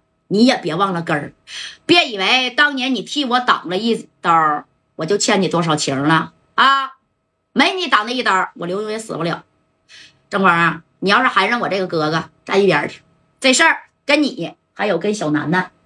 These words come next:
都没关系，你俩上一边待着去啊！咱沈阳金碧辉煌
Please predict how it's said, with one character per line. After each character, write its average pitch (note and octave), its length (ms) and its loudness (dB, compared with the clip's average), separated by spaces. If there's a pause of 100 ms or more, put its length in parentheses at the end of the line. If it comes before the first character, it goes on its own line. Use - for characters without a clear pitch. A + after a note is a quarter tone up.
都 F#3 120 2
没 F#3+ 140 4
关 E3 220 2
系， - 200 -8 (160)
你 F#3+ 120 2
俩 A3 120 4
上 F3+ 200 -2
一 A3 80 -2
边 F#3 180 4
待 D#3 200 0
着 D#3+ 80 -2
去 F3 140 -6 (100)
啊！ G#3 260 2 (200)
咱 C#4 180 2
沈 A3 160 -2
阳 F3+ 300 0 (160)
金 D#4 240 4
碧 E4 140 4
辉 C#4+ 220 -2
煌 G3 440 2